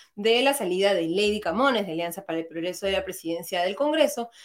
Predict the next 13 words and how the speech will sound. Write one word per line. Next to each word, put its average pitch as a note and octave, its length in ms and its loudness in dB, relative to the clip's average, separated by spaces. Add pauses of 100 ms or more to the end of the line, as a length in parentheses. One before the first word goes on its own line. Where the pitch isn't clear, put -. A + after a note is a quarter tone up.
(140)
y C#4 100 2
el D4+ 80 4
ingreso G#3+ 540 0
de G3 380 -2
José F3 420 -10
Williams E3+ 640 -4
de D#3+ 160 -8
Avanza E3 400 -6
País. C4+ 360 4 (400)
¿Cómo C4 280 8
estás, A#3+ 760 6
eh, G#3 120 0
Javier? A3 460 4